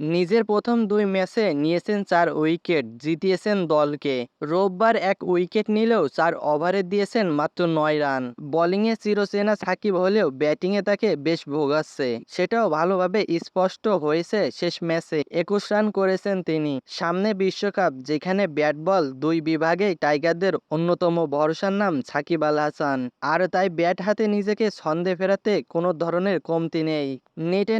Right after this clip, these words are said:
নেমে শুরু করেন পরিকল্পনা, যার সঙ্গে ক্যাপ্টেন নাজমুল হোসেন শান্ত। অনুশীলনের জন্য মাঠে নেমে শান্তকে ডেকে পাঠিয়েছেন। এরপর লম্বা সময় ধরে অধিনায়কের সঙ্গে আলাপ পর্ব শেষে সাকিব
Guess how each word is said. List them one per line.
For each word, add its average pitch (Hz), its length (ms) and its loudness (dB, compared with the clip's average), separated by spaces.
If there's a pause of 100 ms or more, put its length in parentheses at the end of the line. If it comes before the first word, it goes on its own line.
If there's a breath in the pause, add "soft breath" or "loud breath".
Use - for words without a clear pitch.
নেমে 220 240 2 (160)
শুরু 180 180 0 (100)
করেন 208 200 2 (140)
পরিকল্পনা, 160 680 2 (300)
যার 165 260 2
সঙ্গে 208 260 0 (120)
ক্যাপ্টেন 196 400 0 (100)
নাজমুল 165 380 2
হোসেন 180 280 0 (100)
শান্ত। 156 340 -2 (280)
অনুশীলনের 214 640 0
জন্য 233 160 2 (160)
মাঠে 160 300 -2
নেমে 220 220 2 (140)
শান্তকে 165 440 -2 (120)
ডেকে 165 260 0
পাঠিয়েছেন। 185 640 0 (220)
এরপর 208 260 2 (120)
লম্বা 180 300 2 (100)
সময় 208 320 0
ধরে 220 160 2 (140)
অধিনায়কের 185 640 0
সঙ্গে 214 240 0 (220)
আলাপ 175 220 0 (100)
পর্ব 185 220 0 (160)
শেষে 175 300 -2 (180)
সাকিব 180 340 0